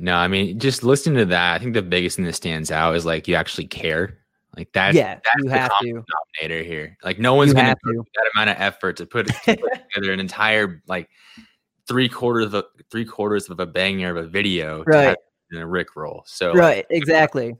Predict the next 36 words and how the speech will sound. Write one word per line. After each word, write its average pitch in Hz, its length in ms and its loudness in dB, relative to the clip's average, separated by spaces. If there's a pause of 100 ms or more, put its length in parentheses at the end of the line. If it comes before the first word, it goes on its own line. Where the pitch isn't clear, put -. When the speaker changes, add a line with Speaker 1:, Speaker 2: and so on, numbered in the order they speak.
(260)
Speaker 1:
really 104 120 -4
care 98 340 -2
about 90 260 0
what 90 160 -2
you're 90 140 -6
doing 85 460 -8
to, 85 180 -10 (140)
to 101 100 -10
go 90 220 -2
through 95 160 -2
all 90 80 2
that 87 200 -2
effort 80 420 -10
to, 82 220 -8 (440)
to - 140 -6
end 90 200 -4
it 82 80 -6
like 82 240 -6
that. 82 280 -6 (560)
Speaker 2:
Mm-hmm, 131 280 -6 (240)
mm-hmm. 127 240 -6 (1300)
Speaker 1:
Yeah. 78 280 -4 (100)
So 82 380 0 (320)
what 135 340 4
is, 214 340 0
what's 117 460 0
one 131 320 2
piece 123 340 -2
that - 100 -4
you've 107 240 -4
put 117 180 2
out 92 320 4 (120)
that 92 420 2 (140)
you 104 260 -12
just 101 320 -6
weren't 92 600 -2